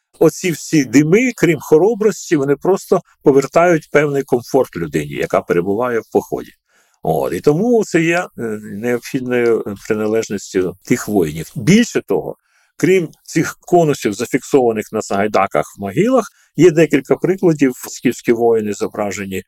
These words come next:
ну, там досить реалістичне вже зображення скіфського гориту на, на бідрі у цього воїна.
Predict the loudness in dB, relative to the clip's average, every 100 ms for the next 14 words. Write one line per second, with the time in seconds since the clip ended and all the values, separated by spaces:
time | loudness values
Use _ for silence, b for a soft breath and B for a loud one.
0 | _ _ _ -4 0 0 0 -2 -2 -2
1 | -2 -2 -2 -6 -6 -8 -10 -6 -4 -2
2 | -4 -4 -10 -8 -4 -4 -2 -2 -2 -6
3 | -8 -2 0 2 2 0 -2 -2 -2 -2
4 | -6 -8 -12 -6 -4 -2 -2 -2 -6 -6
5 | -2 0 0 -2 -4 -6 -10